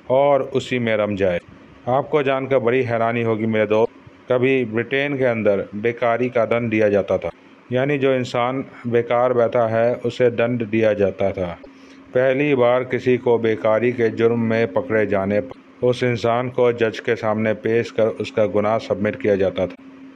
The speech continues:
दूसरी बार अगर वही इंसान बेकारी के जुर्म में पकड़ा जाता था, उसके हाथ दाग दिए जाते थे,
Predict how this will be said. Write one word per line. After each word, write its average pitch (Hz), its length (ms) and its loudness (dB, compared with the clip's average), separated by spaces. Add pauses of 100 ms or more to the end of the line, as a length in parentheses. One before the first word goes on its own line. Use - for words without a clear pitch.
(100)
दूसरी 127 440 2
बार 110 280 2
अगर 117 260 0
वही 113 260 2
इंसान 117 560 -2
बेकारी 110 420 0
के 113 140 0
जुर्म 110 200 2
में 110 160 0
पकड़ा 107 300 2
जाता 107 300 2
था, 104 140 -4 (420)
उसके 120 280 -2
हाथ 117 340 0
दाग 110 280 -2
दिए 110 280 -2
जाते 101 300 0
थे, 95 160 -8